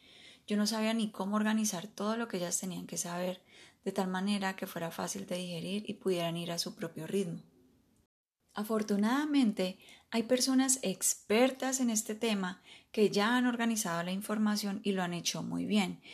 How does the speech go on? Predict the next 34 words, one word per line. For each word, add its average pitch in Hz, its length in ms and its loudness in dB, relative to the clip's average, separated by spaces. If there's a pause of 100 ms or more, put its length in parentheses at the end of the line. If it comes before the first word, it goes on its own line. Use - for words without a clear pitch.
(300)
y 214 80 6
me 208 160 8
di 196 100 -2
cuenta 240 460 2
que 185 140 -2
yo 196 140 0
no 277 140 2
tenía 202 320 2
que - 80 -4
inventar 180 380 -2
la 175 120 2
rueda 190 400 2 (380)
para 214 180 6
ayudar 208 340 4
a 196 80 4
esas 175 240 0
personas 180 480 0
que 196 80 0
necesitaban 175 640 -2
mi 165 100 -6
ayuda. 175 420 0 (800)
Entonces 220 580 2
empecé 214 380 2
a 185 60 2
leer 190 280 2
decenas 190 560 2
de 190 60 0
artículos 214 1000 4
y 185 100 0
vi 185 120 2
videos, 190 600 4
algunos 170 420 -2
muy 208 160 4
buenos 214 420 2